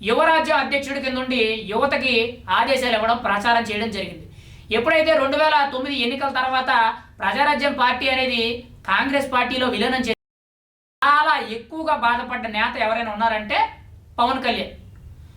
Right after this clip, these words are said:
ఆ తర్వాత కీలకంగా చూసుకుంటే, రెండు వేల పద్నాలుగులో మార్చిలో పార్టీ పెట్టి ఇప్పటికి పదేళ్ళు అయింది. పదేళ్లలో ఎటువంటి పదవి లేదు. ఎంతోమంది చేత మాటలు పడ్డాడు, ఎంతోమంది చేత తిట్లు తిన్నాడు, ఎన్నో అవమానాలు ఎదుర్కొన్నాడు.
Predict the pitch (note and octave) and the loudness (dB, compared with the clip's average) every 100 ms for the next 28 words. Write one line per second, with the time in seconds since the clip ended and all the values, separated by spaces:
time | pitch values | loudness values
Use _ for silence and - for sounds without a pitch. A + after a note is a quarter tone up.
0 | - - A3+ B3 A#3+ D4+ E4 D#4+ D4+ C#4 | -16 -2 2 2 2 4 4 4 4 2
1 | C4+ C4 D4 C#4+ C#4 - C#4 C#4 A#3+ B3 | 0 -4 -2 -4 -8 -8 -4 0 0 -2
2 | F#3+ G#3+ C4+ D4+ D4+ B3 A3 G#3+ C#4 C#4 | -2 -4 -2 2 2 2 0 0 0 2
3 | C4+ B3 A#3 G#3+ F#3 F#3+ C4 B3+ C4 B3+ | 2 4 2 0 -2 0 0 -2 -2 2
4 | G#3 G#3+ G3 G#3 A#3 A3+ G#3+ C#4 G4+ - | 2 2 0 0 -2 -4 -4 -4 -6 -8
5 | - - G3+ G3+ D4 C4+ C4+ A#3+ A#3+ G#3 | -18 -14 -10 -4 -2 2 2 2 2 2
6 | A#3 C#4 A#3+ A3 G3+ - - - - - | 2 2 0 -2 -6 -14 -20 -20 -20 -20
7 | - A3+ B3+ D#4 E4+ E4+ D#4+ D4+ C4 B3 | -2 0 2 2 4 4 4 2 0 -4
8 | D#4 D#4+ D#4 C4+ C4+ D4 C4 G#3+ - - | 0 0 0 -2 -2 0 0 -2 -6 -16
9 | - - - - F#3+ A3+ C4+ - D#4+ D#4+ | -20 -20 -20 -12 -2 -2 0 2 2 4
10 | D4+ C#4+ C#4 C#4 C4+ B3 G#3+ A#3 A3+ G3+ | 0 0 -2 0 0 0 0 0 -2 -4
11 | F#3+ F3+ - F#3 G#3 B3 D4 C#4+ C#4 C4+ | -6 -10 -12 -4 -4 0 2 4 2 0
12 | B3+ B3+ B3 A3+ A3 A3+ B3+ A#3+ G3 F3 | -2 0 2 2 0 -8 -8 -8 -6 -8
13 | F3+ - - - - A#3+ D4+ E4 C#4+ C#4+ | -12 -20 -20 -14 -4 -2 2 4 4 4
14 | D4 D4 C#4 A#3 A3+ A3 F#3 | 2 2 2 0 -6 -8 -12